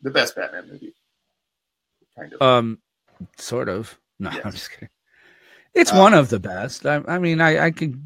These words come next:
Speaker 2: make an argument for Dark Knight, but, you know.
Speaker 1: Yeah, I, I, I, yeah, I mean, I like the Nolan stuff, but eighty-nine is
Speaker 2: I didn't
Speaker 1: just
Speaker 2: like R-, Batman Robin or Batman, I'm sorry, uh,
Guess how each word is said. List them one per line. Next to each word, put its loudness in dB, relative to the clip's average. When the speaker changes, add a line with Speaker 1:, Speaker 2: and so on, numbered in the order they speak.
Speaker 2:
make -2
an -2
argument -2
for -8
Dark -6
Knight, -10
but, -8
you -14
know. -20
Speaker 1:
Yeah, -20
I, 4
I, 2
I, -6
yeah, -6
I -16
mean, -8
I 0
like -4
the -16
Nolan -14
stuff, -10
but -18
eighty-nine -16
is -20
Speaker 2:
I 6
didn't 8
Speaker 1:
just 2
Speaker 2:
like 0
R-, -10
Batman -4
Robin -2
or -8
Batman, -4
I'm -8
sorry, -6
uh, -8